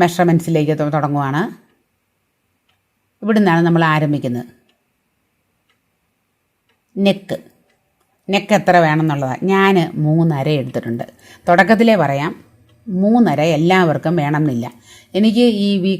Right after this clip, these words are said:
കോളർ കണ്ടമാനം കഴുത്തിലോട്ട് ചേർന്ന് നിൽക്കുന്നത് ഇഷ്ടമില്ലാത്തതുകൊണ്ടാണ്. ഇനി അടുത്ത നമ്മുടെ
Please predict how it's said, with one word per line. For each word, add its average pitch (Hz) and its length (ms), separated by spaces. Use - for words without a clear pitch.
കോളർ 185 320
കണ്ടമാനം 185 680
കഴുത്തിലോട്ട് 160 540
ചേർന്ന് 156 280
നിൽക്കുന്നത് 151 280
ഇഷ്ടമില്ലാത്തതുകൊണ്ടാണ്. 123 680
ഇനി 247 120
അടുത്ത - 180
നമ്മുടെ 165 180